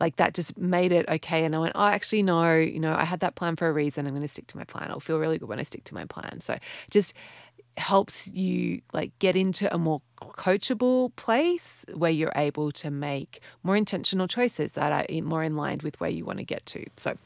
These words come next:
bit of a long one this morning, but yeah, this is a really useful thought. And we will do as a group some work around urges, um, in the coming months. Um, so yeah, stay tuned for this, but yeah, just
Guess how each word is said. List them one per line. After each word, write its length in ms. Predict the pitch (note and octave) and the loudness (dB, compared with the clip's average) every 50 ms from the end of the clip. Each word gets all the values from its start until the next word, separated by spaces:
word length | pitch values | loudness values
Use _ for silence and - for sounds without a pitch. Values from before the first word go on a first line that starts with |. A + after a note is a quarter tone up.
| - - - - - - - | -14 -12 -12 -12 -14 -8 -2
bit 100 | - C4 | 2 6
of 60 | A3+ | 8
a 160 | F#3+ E3 E3 - | 8 8 6 4
long 200 | - G#3+ D4 D#4 | 4 6 8 10
one 160 | D4+ D4 C#4 C#4 | 10 10 10 8
this 180 | C#4 - - | 6 4 6
morning, 540 | C4 C4+ C#4 C4+ C4+ C#4 C4+ C4+ C4+ C4 B3 | 10 10 12 12 10 10 8 8 6 6 4
but 240 | - G3 F3+ - - | 6 4 4 4 4
yeah, 160 | F#3 F#3+ F3+ | 4 4 4
this 240 | E3 F#3+ A3 G3+ B3 | 6 6 6 6 6
is 100 | A3+ G3 | 8 8
a 80 | A3+ | 8
really 460 | F#3+ E3 F3 E3+ E3+ E3+ E3+ E3+ E3+ E3 | 6 6 6 6 6 6 6 6 4 4
useful 420 | E3 D3+ D#3+ D#3+ - - - D#3 | 4 2 0 -2 -2 -2 -4 -6
thought. 340 | - - D3+ D#3+ D#3+ - - - | -2 0 0 2 2 0 0 0
And 140 | F3 F3 | 2 4
we 100 | F#3 G3+ | 4 4
will 280 | F#3 F#3 A3 A3 A3 G#3+ | 8 10 10 10 10 8
do 380 | F3 - E3 D#3+ D#3+ D#3+ D#3 - | 4 2 0 0 2 2 0 0
as 160 | - D#3 - | -2 -2 -2
a 60 | - | -4
group 320 | - - - B2+ C3+ - - | -6 -4 -4 -4 -4 -4 -6
some 320 | - - C3+ C#3 C#3+ - - | -8 -6 -4 -4 -4 -4 -2
work 280 | D3 D3+ D3 C#3+ - - | 2 2 2 2 2 0
around 320 | C3+ C3+ C#3 D3+ - - - | -2 -2 0 -2 -4 -2 0
urges, 640 | D#3 D3+ C3+ E3 F3+ E3 F3 - - - - - - - - - - - - | 2 2 2 2 0 0 -2 0 -2 -4 -6 -10 -12 -14 -18 -18 -18 -10 -4
um, 160 | - D3 D3+ - | -2 -2 -2 0
in 220 | - F3+ F3+ F3+ | 2 4 6 6
the 100 | E3+ D#3+ | 6 4
coming 360 | - - - D#3+ E3 D#3+ D#3+ D#3 | 2 0 -2 0 0 0 0 2
months. 600 | - - A#3+ F4 F#4+ F4+ - - - - - - - - | 2 4 4 4 4 2 0 -4 -6 -6 -6 -8 -10 -8
Um, 300 | - - D3+ C#3 - - | -6 -4 -4 -4 -4 -6
so 400 | - - - E3+ D#3 - E3+ E3+ - | -8 -4 -2 0 0 2 0 0 0
yeah, 260 | - E3 E3 - - - - | 0 0 0 0 -2 -4 -8
stay 280 | - - - - F#3+ G3 | -14 -4 2 4 4 4
tuned 240 | - - G3 F#3+ - | 4 4 0 0 0
for 60 | - | 0
this, 160 | F3+ G3 - | -2 -2 0
but 140 | - E3+ - | -2 -2 0
yeah, 160 | D#3+ E3 D#3 | 2 0 0
just 280 | D#3 - C3+ - - | 2 0 -4 -4 -6